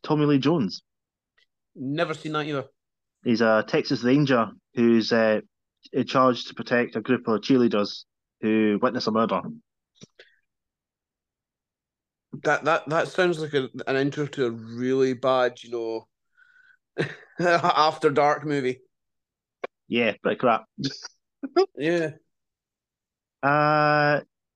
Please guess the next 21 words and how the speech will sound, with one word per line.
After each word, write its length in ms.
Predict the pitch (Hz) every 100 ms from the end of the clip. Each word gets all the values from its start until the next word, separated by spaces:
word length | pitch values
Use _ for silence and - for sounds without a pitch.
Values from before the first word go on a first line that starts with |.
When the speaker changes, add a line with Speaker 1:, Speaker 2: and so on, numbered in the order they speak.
| _ _ -
Speaker 1:
you 40 | 185
wanna 100 | 185
guess 200 | 196 185
what 120 | 175
the 60 | 185
Doctor 160 | 170
Who 160 | 180 208
poll 180 | 240 233
was? 260 | 240 240 - _ _ _ _ _ _ _ _ _ _ _ _ _ _ _ _ _ _ _ _ _ _ _
Speaker 2:
Uh, 600 | 151 156 156 151 147 143 143
what, 200 | 156 143
for 80 | 143
the 100 | 156
episode? 460 | 160 156 175 156 _ _ _ _ _ _ _
Speaker 1:
Yeah. 260 | - 120 110 - _ _ _ _ _ _ _ _ _ _ _ _ _ _ _ -
Speaker 2:
Uh, 1200 | 135 131 123 120 120 120 117 113 113 110 113 - - _ _ _ _ _ _ _ _ _ _ _ _ _ _ _ _ _ _ _ _ _ -
I'm 100 | 139
gonna 100 | 131
say 920 | - 139 131 127 127 123 120 117 113
a 120 | 101
five. 720 | 117 - - 123 147 160 156